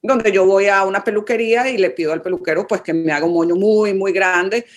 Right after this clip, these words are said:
un poco cuestionando lo que dices tú, los estereotipos de, de la mujer, de la belleza, del artificio, eh, está todo presente allí. En esa etapa, que era a principios de los noventa, hice varios performances, uno que se llamó El vestido que me hicieron no me sirvió,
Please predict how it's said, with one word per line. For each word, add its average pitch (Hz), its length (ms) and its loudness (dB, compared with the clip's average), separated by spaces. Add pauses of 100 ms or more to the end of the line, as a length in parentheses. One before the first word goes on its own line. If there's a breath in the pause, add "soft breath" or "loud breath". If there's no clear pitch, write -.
(280 soft breath)
un 175 180 -4
poco 185 240 0
cuestionando 190 560 2
lo 208 100 0
que 190 100 -2
dices 190 200 -4
tú, 214 100 0
los 202 140 0
estereotipos 202 960 -2
de, 175 400 0
de 170 120 -2
la 170 120 0
mujer, 190 480 -4
de 185 80 0
la 185 140 2
belleza, 185 540 -2
del 185 100 -2
artificio, 202 880 -4 (460 loud breath)
eh, 147 840 0
está 165 520 2
todo 180 240 2
presente 170 460 -4
allí. 151 340 -2
En 190 140 -2
esa 202 240 2
etapa, 233 380 0
que - 80 -4
era 180 140 0
a 180 80 -6
principios 208 440 -2
de 240 60 2
los 240 100 2
noventa, 233 480 0
hice 185 220 0
varios 190 280 0
performances, 170 720 -4
uno 156 200 -4
que 185 100 -6
se 180 140 -6
llamó 156 340 -2
El 175 120 -2
vestido 165 340 -2
que 180 100 -6
me 160 80 -2
hicieron 151 320 -4
no 156 80 -4
me 143 140 -4
sirvió, 240 640 -2